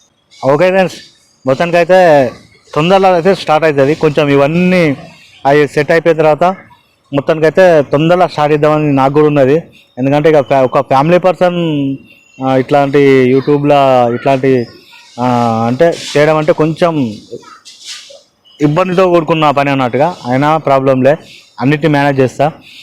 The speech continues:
నేను. మొత్తానికైతే, ఆ, చిన్న చిన్న పనులు ఉన్నాయి, ఆ పనులు ఫినిష్ చేసుకొని ఎంత తొందర వీలైతే అంత తొందర మన అయోధ్య పాదయాత్ర, హైదరాబాద్ to అయోధ్య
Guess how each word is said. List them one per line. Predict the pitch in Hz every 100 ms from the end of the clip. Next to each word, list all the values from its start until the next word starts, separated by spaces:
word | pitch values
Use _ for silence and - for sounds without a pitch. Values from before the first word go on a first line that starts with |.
| - _ 135
నేను. | 139 151 160 135 120 113 107 107 120
మొత్తానికైతే, | 123 143 143 139 165 160 - _ _ - - -
ఆ, | 131 131 127 123 117 113 110 107
చిన్న | - - 147 151
చిన్న | 160 156
పనులు | 143 147
ఉన్నాయి, | 143 143 143
ఆ | 135
పనులు | 131 139 139
ఫినిష్ | 143 143 135
చేసుకొని | 127 151 135
ఎంత | 135
తొందర | 151 147 143 139
వీలైతే | 135 131 139
అంత | 127
తొందర | 120 123 131
మన | 160 131
అయోధ్య | 117 117 127 131 131 120 - _ _ _ _
పాదయాత్ర, | 131 139 139 131 151
హైదరాబాద్ | 147 131 131 127 120 139
to |
అయోధ్య | 120 120 113 135